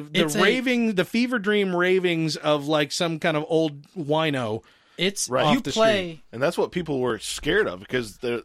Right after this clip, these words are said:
Speaker 3: they were like, "Okay, this is gonna be totally ridiculous and, and not cool at all," until people started seeing the gameplay.
Speaker 2: Do you know, uh, what Sanctum is?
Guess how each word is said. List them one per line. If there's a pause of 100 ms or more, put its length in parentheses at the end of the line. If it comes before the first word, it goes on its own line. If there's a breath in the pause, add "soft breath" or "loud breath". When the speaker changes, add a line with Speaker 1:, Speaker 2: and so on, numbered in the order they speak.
Speaker 3:
they
were
like,
"Okay,
this
is
gonna
be (800)
totally (200)
ridiculous
and,
and
not
cool
at
all," (300 loud breath)
until
people
started
seeing
the
gameplay. (220)
Speaker 2:
Do
you
know,
uh,
what
Sanctum
is?